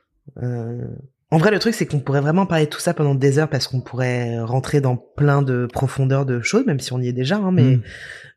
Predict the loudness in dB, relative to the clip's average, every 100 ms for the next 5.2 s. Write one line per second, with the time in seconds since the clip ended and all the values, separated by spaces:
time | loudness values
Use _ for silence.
0 | _ -2 0 0 -2 -6 -6 -8 -8 -10
1 | -12 -16 _ _ _ _ _ -20 -20 -12
2 | -6 -6 _ -2 2 2 2 2 4 4
3 | 4 4 4 4 4 4 4 2 2 2
4 | 0 -2 -4 -4 -4 -2 -2 -2 -2 -4
5 | -4